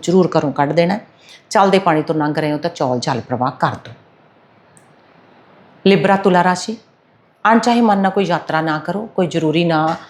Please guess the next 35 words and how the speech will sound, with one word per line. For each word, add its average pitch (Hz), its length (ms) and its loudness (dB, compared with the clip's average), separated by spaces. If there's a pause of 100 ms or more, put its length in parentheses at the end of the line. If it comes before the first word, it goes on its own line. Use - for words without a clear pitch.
(260)
ਜਿੱਥੇ 202 240 2
ਨਹੀਂ 190 200 4
ਜ਼ਰੂਰੀ 170 360 0
ਹੈਗਾ 160 160 -2
ਉੱਥੇ 156 180 -2
ਨਾ 147 220 0
ਜਾਓ। 170 260 2
ਅਹ, - 880 -2 (460)
ਉਹ 196 60 0
ਕਹਿੰਦੇ 226 280 6
ਹੁੰਦੇ 214 200 4
ਆ 208 40 4
ਨਾ 220 80 2
ਕਿ 220 120 -2
ਜੇ 214 100 2
ਮਨ 190 200 4
ਨਹੀਂ 165 160 -2
ਕਰਦਾ 160 240 0
ਤਾਂ 170 120 -4
ਉਹ 165 40 -10
ਚੀਜ਼ 160 180 -4
ਕਰਨੀ 151 300 -2
ਨਹੀਂ 156 100 -2
ਚਾਹੀਦੀ। 151 340 -4 (320)
ਦੋ 190 120 6
ਤਿੰਨ 185 180 2
ਵਾਰੀ 165 180 4
ਟੋਕੀ 165 300 -2
ਜਾਵੇ 156 220 0
ਤਾਂ 156 120 -10
ਸਮਝੋ 160 280 -2
ਕੁਦਰਤ 170 400 2
ਹੀ 156 60 2
ਨਹੀਂ 143 140 0
ਚਾਹੁੰਦੀ, 143 320 -6